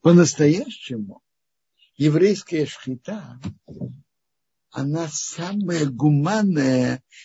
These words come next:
и меньше всего бо-, боли и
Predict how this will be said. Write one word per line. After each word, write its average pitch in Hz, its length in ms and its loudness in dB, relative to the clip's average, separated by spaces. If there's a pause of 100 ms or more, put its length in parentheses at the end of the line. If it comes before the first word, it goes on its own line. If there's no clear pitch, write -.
(100)
и 151 320 6 (180)
меньше 170 540 0
всего 143 600 0
бо-, 135 400 4 (720)
боли 151 840 4
и 139 260 6